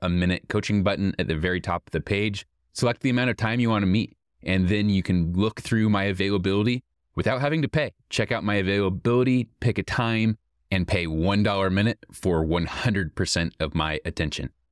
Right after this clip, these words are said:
It's blocked into thirty, forty-five, or sixty minutes, so we won't go over. You won't get charged any more than what you pay at checkout. Remember, the faster you invest in yourself,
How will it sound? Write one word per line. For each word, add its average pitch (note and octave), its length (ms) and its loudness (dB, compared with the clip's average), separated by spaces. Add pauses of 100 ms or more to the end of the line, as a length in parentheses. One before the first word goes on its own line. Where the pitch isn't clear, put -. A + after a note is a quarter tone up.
(120)
It's G2+ 140 -2
blocked G#2+ 680 -2
into F2+ 240 2
thirty, G#2+ 380 0
forty-five, G2 560 0
or F2+ 120 0
sixty - 320 -4
minutes, G#2 300 2
so G2 140 2
we G2 80 4
won't G2 180 0
go F#2 140 2
over. F2+ 240 0
You F2 120 0
won't D#2+ 160 2
get F2+ 140 -4
charged F2+ 400 -4
any A2 140 2
more F#2 340 2 (340)
than E2 160 2
what E2 200 0
you D#2+ 180 -2
pay D#2 460 -4
at - 160 -6
checkout. A2 420 -2 (280)
Remember, C3+ 480 2
the F#2 140 -4
faster A#2 500 -2
you G2+ 240 0
invest F#2 760 -2
in F2+ 160 0
yourself, F2 720 -2